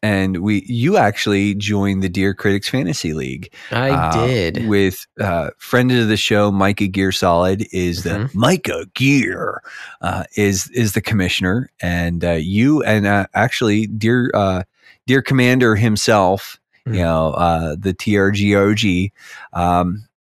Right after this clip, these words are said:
Speaker 1: Logan joined the league as well. Um,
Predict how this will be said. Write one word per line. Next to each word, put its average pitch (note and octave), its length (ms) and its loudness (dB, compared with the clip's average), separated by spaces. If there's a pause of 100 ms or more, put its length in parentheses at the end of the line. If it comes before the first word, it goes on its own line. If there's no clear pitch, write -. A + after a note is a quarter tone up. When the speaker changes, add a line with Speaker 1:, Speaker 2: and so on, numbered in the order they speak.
(400)
Speaker 1:
Logan G#2 680 2 (260)
joined G2 440 0
the F#2+ 80 0
league F2+ 280 0
as F2+ 140 -2
well. F2+ 640 -2
Um, E2+ 560 -6